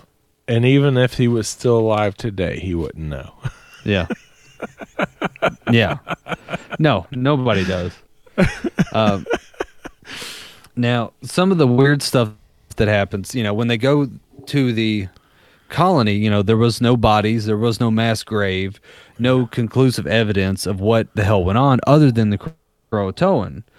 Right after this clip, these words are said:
Speaker 2: Now, the theories that I've found about this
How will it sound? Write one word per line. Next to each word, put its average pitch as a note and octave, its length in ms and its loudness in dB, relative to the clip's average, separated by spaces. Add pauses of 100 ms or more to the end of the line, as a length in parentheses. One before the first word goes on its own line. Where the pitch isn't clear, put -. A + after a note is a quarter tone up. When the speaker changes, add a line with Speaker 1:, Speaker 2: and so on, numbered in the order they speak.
(440)
Speaker 2:
Now, G#2+ 280 0
the G#2 140 -2
theories D3+ 640 2
that G#2 140 0
I've G2 200 0
found F#2+ 400 -2
about F2+ 300 -2
this F#2+ 500 -4